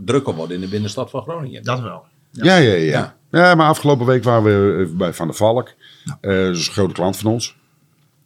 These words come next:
Speaker 3: Ehm, ja, die waren ook heel blij dat alles weer een beetje, eh,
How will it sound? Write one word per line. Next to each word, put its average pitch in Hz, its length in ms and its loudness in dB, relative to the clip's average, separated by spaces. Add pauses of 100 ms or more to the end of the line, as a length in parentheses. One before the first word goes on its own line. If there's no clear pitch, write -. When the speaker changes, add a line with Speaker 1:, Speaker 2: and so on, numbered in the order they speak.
(100)
Speaker 3:
Ehm, 82 600 -6 (800)
ja, - 140 -8
die 104 80 -2
waren 98 180 -4
ook 101 120 -6
heel 113 120 -2
blij 113 200 -2
dat 110 160 -4
alles 110 220 -2
weer 107 140 2
een 101 60 2
beetje, 104 420 0
eh, 92 520 -6